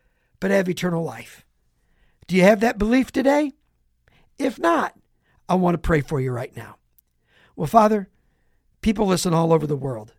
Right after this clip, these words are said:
to this little podcast. Thank you. And Lord, someone may be listening right now and they're in harm's way.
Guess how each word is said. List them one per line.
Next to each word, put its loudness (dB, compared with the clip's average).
to -12
this -6
little -6
podcast. -16
Thank -10
you. -18
And 2
Lord, 4
someone 4
may 2
be 0
listening -2
right -4
now -4
and -6
they're -2
in -4
harm's -8
way. -18